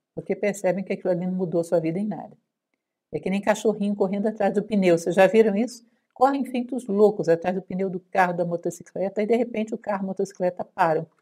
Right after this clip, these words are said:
Ele fica lá com aquela carinha boba, não sabe o que fazer com o pneu. A graça era correr. Na hora que alcança, não tem valor nenhum. Quem explorou isso muito bem recentemente foi aquele filme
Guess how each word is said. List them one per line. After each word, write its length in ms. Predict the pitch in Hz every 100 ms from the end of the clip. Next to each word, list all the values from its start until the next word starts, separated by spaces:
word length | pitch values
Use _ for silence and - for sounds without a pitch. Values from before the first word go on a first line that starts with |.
| _ _ -
Ele 120 | 190
fica 180 | 214 208
lá 100 | 185
com 120 | 196
aquela 360 | 175 - 185
carinha 380 | 175 185 175 190
boba, 240 | 175 175 202
não 140 | 262
sabe 300 | - 392 339
o 40 |
que 100 | -
fazer 320 | 190 165 160 156
com 120 | 160
o 40 |
pneu. 380 | - 151 - 139 _ _ _ _ -
A 100 | 180
graça 580 | 175 196 262 277 349 330
era 280 | 247 240 202
correr. 580 | - 302 226 185 185 _ _ _ _ _ _
Na 100 | 180
hora 160 | 196 226
que 80 | 233
alcança, 480 | 262 262 240 254 302
não 160 | 302
tem 160 | 294 285
valor 320 | 262 233 247
nenhum. 300 | 294 294 190 _ _ _ _ -
Quem 100 | 185
explorou 520 | 185 - 185 170 185
isso 260 | 214 208 170
muito 260 | 165 170
bem 240 | 151 170 165
recentemente 760 | 175 170 214 - 262 214 226
foi 180 | - 247
aquele 400 | 233 - 214 214
filme 720 | 214 - 190 196 202 226 226